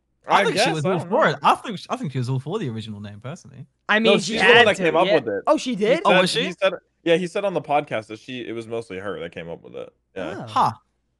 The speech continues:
Speaker 2: So, I mean,
Speaker 3: All right.
Speaker 2: that, it kinda makes sense, <laughs> honestly.
Speaker 3: Julian, Julian, how dare you,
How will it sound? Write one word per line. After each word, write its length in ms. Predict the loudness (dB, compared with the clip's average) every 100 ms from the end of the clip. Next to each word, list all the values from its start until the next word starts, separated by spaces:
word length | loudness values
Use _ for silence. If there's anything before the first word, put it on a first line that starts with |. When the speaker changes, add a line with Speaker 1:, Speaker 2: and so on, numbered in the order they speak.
| _ _ _ _
Speaker 2:
So, 280 | -6 -4 -4
I 140 | -6
mean, 180 | -6 -4
Speaker 3:
All 80 | -4
right. 60 |
Speaker 2:
that, 80 | -6 _ -4
it 40 |
kinda 200 | -2 -2
makes 240 | -6 -8
sense, 320 | -8 -8 -6 -4
<laughs> 120 | -2
honestly. 240 | 2 2
Speaker 3:
Julian, 640 | 4 6 4 2 -2 -6
Julian, 340 | -2 4 4 4
how 120 | -2
dare 240 | -2 0
you, 180 | 0 0